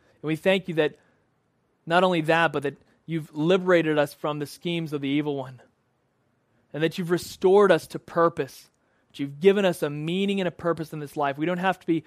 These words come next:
apathetic about whether we're gonna make a difference in this life or not.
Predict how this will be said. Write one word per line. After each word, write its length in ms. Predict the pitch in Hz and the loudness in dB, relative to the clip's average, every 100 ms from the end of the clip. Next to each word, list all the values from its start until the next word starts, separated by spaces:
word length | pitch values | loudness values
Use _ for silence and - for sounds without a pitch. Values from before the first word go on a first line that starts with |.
| _ _ | _ _
apathetic 640 | - 170 185 - 190 190 185 | -4 -2 -4 2 4 4 2
about 280 | 156 147 147 | 4 4 4
whether 220 | 170 170 | 2 2
we're 100 | 165 | 0
gonna 140 | 160 | -2
make 280 | 151 165 175 | 0 0 0
a 40 | |
difference 440 | 170 170 165 170 - | -2 -2 -4 -8 -8
in 60 | |
this 160 | 165 147 | -10 -2
life 260 | 156 151 143 | 0 0 -4
or 60 | |
not. 380 | 143 151 135 | -4 -4 -4